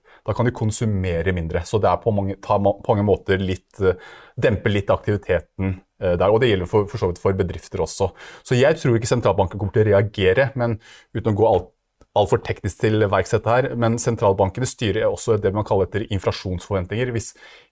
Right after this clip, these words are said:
inflasjonsforventninger blir forsterket, eh, av dette her, at det holder seg og at folk, eh, priser varene <clears throat> og tjenestene i økonomien deretter,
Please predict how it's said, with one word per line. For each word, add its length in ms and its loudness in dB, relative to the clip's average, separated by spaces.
inflasjonsforventninger 1080 -2
blir 140 -2
forsterket, 760 -4
eh, 260 2
av 240 4
dette 200 -4
her, 220 0
at 120 -4
det 120 2
holder 240 0
seg 180 2
og 120 2
at 140 -20
folk, 220 0
eh, 480 -2
priser 600 -2
varene 460 0
<clears throat> 440 0
og 100 4
tjenestene 480 0
i 300 0
økonomien 300 -2
deretter, 500 2